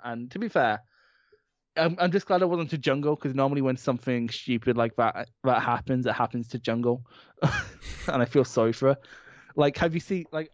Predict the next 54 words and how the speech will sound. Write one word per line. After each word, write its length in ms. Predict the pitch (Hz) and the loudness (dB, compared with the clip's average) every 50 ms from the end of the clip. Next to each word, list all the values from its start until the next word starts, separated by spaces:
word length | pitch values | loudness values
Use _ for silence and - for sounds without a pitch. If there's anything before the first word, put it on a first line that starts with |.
| _ 196 | _ -14
you 60 | 196 | -10
know, 100 | 180 185 | -8 -8
have 180 | 185 175 190 185 | -4 -4 -4 -4
you, 80 | 190 185 | -6 -10
you 80 | 190 185 | -8 -6
know, 140 | 190 196 | -4 -4
like, 200 | 196 180 170 165 | -4 -6 -8 -6
those 140 | - 160 156 147 | -6 -6 -6 -4
no 160 | 147 143 143 | -4 -4 -4
context 440 | 139 - 147 135 - 127 110 - - | -4 -4 -6 -2 -2 -4 -4 -4 -2
Stardom 400 | - 131 123 120 120 120 113 117 | 0 2 2 2 2 0 -4 -2
pages 340 | - 123 117 113 117 110 | 0 -2 0 0 0 2
or 40 | 117 | 4
whatever, 260 | 113 113 110 110 110 | 4 4 6 4 4
and, 200 | 110 85 120 120 | 2 4 2 2
like, 180 | 117 117 117 - | 2 2 2 2
there's 140 | 127 120 123 | 2 4 6
always, 280 | 123 120 120 117 113 120 - | 6 6 6 4 2 0 0
and 100 | - 131 | 0 2
there's 120 | 127 120 117 | 2 2 2
a 40 | 120 | 2
photo 300 | - 135 123 117 123 127 | 2 4 2 4 4 0
of 60 | 113 | 0
someone, 280 | - - 123 123 120 113 | 2 0 2 2 2 -2
like, 100 | 117 113 | -2 -6
screaming 500 | - - - 123 104 107 113 120 117 117 | -10 -8 -2 0 0 2 2 2 0 0
as 120 | 113 - | -2 -4
five 260 | - - 117 110 107 | 0 0 0 0 2
people 260 | - 120 113 - - 117 | 0 -4 -2 0 2 2
are 40 | |
about 200 | 113 117 113 107 - | 2 2 0 0 -2
to 60 | 123 | -8
kick 240 | - - 120 113 - | -2 -2 -2 2 4
her. 80 | 131 | 2
That's 160 | 127 123 113 - - | 2 2 -2 -2 0
always 340 | 120 120 120 120 117 113 - | 2 2 2 2 2 -2 -4
Jungle, 400 | - - 117 117 123 131 135 - _ _ _ - - - _ _ _ _ | -2 -4 -4 0 0 -2 -2 -2 _ _ _ -20 -20 -20 _ _ _ _
and, 100 | - 131 123 | -2 0 0
like, 140 | 110 98 - | 0 0 -2
it's 180 | 110 - - | -8 -8 -10
such 300 | - - - 131 - - - | -14 -2 0 0 0 0 -6
a 40 | |
shame. 240 | - - 113 107 120 127 - - - - - - - _ | -2 0 2 0 0 -2 -6 -16 -20 -20 -20 -20 -6 _
But 140 | - 170 170 | 2 4 4
yeah, 180 | 170 165 151 - - - | 6 4 2 0 -4 -4
um, 340 | 175 151 147 147 139 131 127 - _ _ _ | 0 0 0 0 -4 -8 -12 -14 _ _ _
Jungle 480 | - 220 240 254 214 143 107 110 131 - _ _ _ _ | 2 2 2 2 0 -4 -4 -6 -6 -10 _ _ _ _
was 120 | - 139 131 | -10 -10 -10
an 60 | 143 - | -8 -4
absolute 440 | 160 160 160 - - - 151 147 143 | -4 -4 -4 -6 -8 -8 -8 -8 -8
star 260 | - - 160 135 131 120 | -4 -2 -2 -2 -2 -4
in 60 | 113 | -6
this 140 | 110 110 - | -10 -12 -12
match. 360 | 101 117 - - - - - | -12 -12 -12 -14 -18 -20 -20